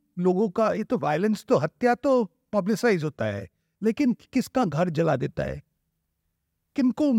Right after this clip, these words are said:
सिर तोड़ देता है, और क्या-क्या अत्याचार होता है।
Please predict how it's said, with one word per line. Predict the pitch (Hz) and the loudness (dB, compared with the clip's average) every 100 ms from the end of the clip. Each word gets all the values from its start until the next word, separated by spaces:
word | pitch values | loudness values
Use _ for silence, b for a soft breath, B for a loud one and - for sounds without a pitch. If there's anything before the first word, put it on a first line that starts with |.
| 196 175 - _ 170 175 | 2 0 -6 _ -14 -10
सिर | - 233 | -2 -2
तोड़ | - 196 143 | 0 -2 0
देता | 151 139 160 | -2 -2 -4
है, | 139 151 151 _ _ _ _ _ _ _ - | -4 -8 -12 _ _ _ _ _ _ _ -2
और | 311 - - | -2 -4 -4
क्या-क्या | 254 294 - 349 339 339 | 0 2 2 0 2 0
अत्याचार | 285 208 - - 254 - 285 | -4 -6 -6 -2 0 0 -2
होता | 226 180 220 | -2 -4 -2
है। | 196 139 - | -2 -2 -10